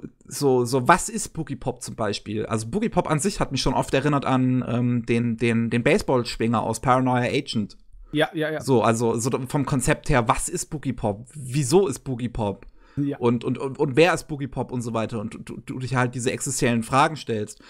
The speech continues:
Speaker 1: und auch diese, diese anderen Wesen, die dann erscheinen, die, ähm,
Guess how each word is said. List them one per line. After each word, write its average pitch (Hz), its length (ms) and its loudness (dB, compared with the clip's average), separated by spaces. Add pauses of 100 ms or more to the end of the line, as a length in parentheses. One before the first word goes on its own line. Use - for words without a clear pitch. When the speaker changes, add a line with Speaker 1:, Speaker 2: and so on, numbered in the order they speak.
(180)
Speaker 1:
und 127 100 -4
auch 113 140 -2
diese, 117 320 0
diese 113 260 -4
anderen 143 360 2
Wesen, 113 280 -2
die 110 80 -2
dann 104 160 0
erscheinen, 101 520 -4 (420)
die, 107 400 2
ähm, 107 1400 2